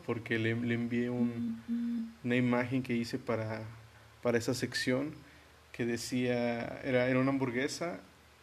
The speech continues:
decía Clavos Hincados, una hamburguesa, y abajo decía La Garnacha, ¿no? Eh, no sé, eh, era algo loco, porque yo decía, bueno, es una comida rápida, eh, y aquí en México a la comida rápida, pues, le llamamos garnacha, ¿no?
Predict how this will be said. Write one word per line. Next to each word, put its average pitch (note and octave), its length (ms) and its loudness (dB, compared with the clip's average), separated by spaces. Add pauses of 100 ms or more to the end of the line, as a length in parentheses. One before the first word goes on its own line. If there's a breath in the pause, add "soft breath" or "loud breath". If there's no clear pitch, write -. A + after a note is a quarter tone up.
(100)
decía A#2 240 -2
Clavos B2+ 240 4
Hincados, C#3+ 440 2
una C3+ 100 0
hamburguesa, C3+ 580 -2
y B2+ 120 -2
abajo B2 300 2
decía B2 320 -2
La A#2 120 0
Garnacha, A2+ 640 -2 (640 loud breath)
¿no? E3 240 -6 (520 loud breath)
Eh, C3 420 2 (260)
no F3 120 0
sé, G3+ 280 -4 (420)
eh, A#2+ 360 4 (560)
era B2+ 160 4
algo B2 160 4
loco, B2 340 4
porque A#2+ 260 -2
yo A#2 60 4
decía, A2+ 200 0
bueno, A2+ 380 0
es B2 280 -6
una B2+ 180 2
comida A#2 260 2
rápida, A#2 400 0 (720 loud breath)
eh, A2 460 -4
y G#2+ 40 -4
aquí G#2 200 -4
en A2+ 100 0
México C#3+ 600 0 (140)
a - 40 -6
la A2+ 100 -2
comida A#2 260 2
rápida, A#2 380 2
pues, B2 120 -4
le A#2 80 2
llamamos G#2+ 380 -2
garnacha, B2+ 480 -6
¿no? A#2+ 180 -4